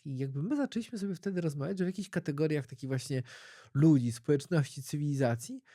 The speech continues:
to jest coś, y, czym, y, czym naprawdę można się zacząć martwić, ale z drugiej strony to jest coś, co jest w naszych rękach i co można szybko zmienić. I dlatego też, jak rozmawialiśmy o tym naszej dzisiejszej rozmowie, to na-,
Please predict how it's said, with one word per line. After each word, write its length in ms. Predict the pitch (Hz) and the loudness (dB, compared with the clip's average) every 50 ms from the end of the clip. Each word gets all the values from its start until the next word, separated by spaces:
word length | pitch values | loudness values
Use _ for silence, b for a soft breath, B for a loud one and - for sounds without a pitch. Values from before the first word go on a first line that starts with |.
| B B B B _ _ _ _ | B B B B _ _ _ _
to 100 | - - | 2 2
jest 220 | 208 233 214 - - | 4 4 2 0 0
coś, 400 | - 147 185 262 254 - - - _ _ _ _ _ _ _ _ _ - 127 | 2 2 4 2 0 -2 -10 -16 _ _ _ _ _ _ _ _ _ -6 -2
y, 300 | 135 143 151 151 147 147 - - | 0 0 2 2 0 -2 -4 -6
czym, 400 | - - 196 196 190 190 190 190 | -4 -2 -2 0 0 -2 -2 -2
y, 540 | 180 165 165 165 175 175 170 170 170 170 165 | 0 0 0 0 0 0 0 0 -2 -2 -4
czym 140 | 165 165 170 | -4 -6 -4
naprawdę 440 | 180 175 - 254 262 240 214 180 160 | -4 -2 -2 0 0 2 2 2 2
można 280 | 160 165 175 170 185 160 | 2 0 0 0 0 -2
się 60 | - | 0
zacząć 440 | - 170 160 - 170 160 - - - | -2 -2 -2 -2 -4 -6 -6 -6 -2
martwić, 500 | 165 156 135 131 - - 262 247 - 233 | 2 2 2 2 2 -2 -8 -8 -8 -6
ale 180 | 190 180 175 | -2 0 2
z 60 | 180 175 | 2 2
drugiej 280 | 190 196 202 269 262 | 0 -2 0 0 -2
strony 460 | - - - 180 156 160 226 302 285 - b b b b b b b b b b b _ | -2 -2 -2 0 0 0 0 -2 -4 -6 b b b b b b b b b b b _
to 100 | - 175 | -4 -2
jest 140 | 160 - - | -2 -2 0
coś, 420 | - 143 151 247 254 - - - _ _ | 0 2 2 2 2 -2 -6 -12 _ _
co 120 | - - | -4 -2
jest 100 | 175 147 | -2 0
w 20 | 156 | 0
naszych 260 | 180 175 - 202 - | 0 -2 -2 -2 -2
rękach 320 | 175 160 147 - 208 196 | 0 0 0 -2 -4 -6
i 40 | - | -4
co 100 | - 214 | -4 -4
można 200 | 196 190 196 226 | -2 -2 -2 -2
szybko 360 | 190 - 202 190 - - 240 | -2 -4 -6 -8 -4 -2 -2
zmienić. 560 | 190 175 185 139 101 69 - - - - - 180 | 0 0 0 -2 -2 -2 -6 -12 -20 -18 -12 -8
I 40 | |
dlatego 420 | 170 175 151 139 - 214 220 254 - | -4 -4 -2 0 0 0 0 0 -2
też, 280 | - - 208 220 - | -2 -2 -2 -2 -2
jak 180 | - 180 180 - | -4 -4 -4 -4
rozmawialiśmy 480 | 175 151 - 175 170 226 214 - - 180 | -6 -4 -2 0 0 0 -2 -2 -2 -2
o 40 | |
tym 160 | - - 175 180 | 0 0 0 0
naszej 260 | 190 175 - 190 - B B B B B | 0 0 0 -2 -4 B B B B B
dzisiejszej 260 | - 214 202 196 190 | 2 4 6 6 6
rozmowie, 560 | 180 175 180 180 175 180 214 214 254 262 240 B B B B B | 6 4 4 4 4 4 6 6 4 4 2 B B B B B
to 100 | - 196 214 202 | -2 2 4 4
na-, 60 | 185 | 4